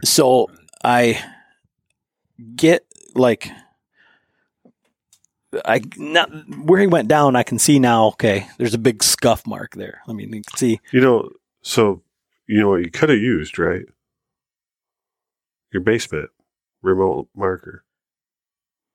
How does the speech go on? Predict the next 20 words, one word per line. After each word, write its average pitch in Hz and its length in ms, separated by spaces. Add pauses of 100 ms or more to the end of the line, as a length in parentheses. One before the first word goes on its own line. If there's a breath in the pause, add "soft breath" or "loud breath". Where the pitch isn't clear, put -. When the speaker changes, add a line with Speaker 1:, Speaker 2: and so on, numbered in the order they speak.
(100)
Speaker 1:
Yeah, 110 200
I - 20
wasn't 110 320
thinking 104 260
about 98 160
it. 160 40
It 180 40
was 226 120
a 220 60
fucking 233 360
Chinese 220 380
fire 233 320
drill, 117 240
man. 135 340
I 151 120
was 196 180
like, - 160
<laughs> - 1500
yeah. 175 320
I 135 260